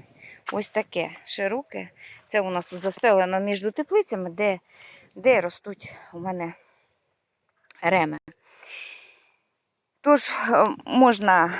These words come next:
ось так простилати між рядочками, робити широке міждуряддя і по краях висаджувати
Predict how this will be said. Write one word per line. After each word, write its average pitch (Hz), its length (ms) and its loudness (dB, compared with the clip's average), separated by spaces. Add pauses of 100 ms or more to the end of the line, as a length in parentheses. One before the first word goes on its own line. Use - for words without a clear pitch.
(120)
ось 233 220 4
так 196 200 2
простилати 202 720 2 (1500)
між 233 260 2 (500)
рядочками, 277 920 4 (2000)
робити 220 420 4
широке 214 500 4
міждуряддя 330 800 2 (1000)
і 240 480 4 (2000)
по 240 100 2
краях 233 500 4
висаджувати 190 1080 2